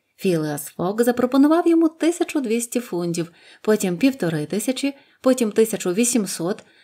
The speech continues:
нарешті дві тисячі. Паспарту, зазвичай такий рум'янолиций, аж сполотнів від хвилювання. На двох тисячах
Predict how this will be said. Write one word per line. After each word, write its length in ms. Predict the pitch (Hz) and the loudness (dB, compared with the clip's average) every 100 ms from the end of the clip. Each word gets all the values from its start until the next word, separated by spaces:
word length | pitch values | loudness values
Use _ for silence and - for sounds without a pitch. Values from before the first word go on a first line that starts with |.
| _ | _
нарешті 520 | 202 175 180 233 - | -4 -2 -2 -2 -4
дві 200 | 196 175 | -4 -4
тисячі. 580 | 180 151 - - - - _ _ _ _ | -6 -8 -10 -12 -12 -14 _ _ _ _
Паспарту, 540 | - 160 - 160 - 233 | -10 -8 -8 -8 -6 -4
зазвичай 460 | 175 165 190 185 | -4 -4 -4 -4
такий 320 | 170 175 190 | -4 0 0
рум'янолиций, 920 | 175 190 214 202 165 156 190 233 247 240 _ _ _ | 2 2 2 2 0 2 0 2 0 -2 _ _ _
аж 260 | 170 165 - | -2 -2 -2
сполотнів 680 | - 180 196 208 226 202 | -4 -8 -8 -6 -4 -4
від 100 | 170 | -6
хвилювання. 720 | - 175 180 180 170 151 151 - _ _ _ _ _ | -6 -6 -6 -8 -10 -10 -14 -18 _ _ _ _ _
На 120 | 165 | -4
двох 320 | 151 165 170 170 | -2 0 0 -2
тисячах 520 | 165 170 226 269 | -6 -4 -4 -4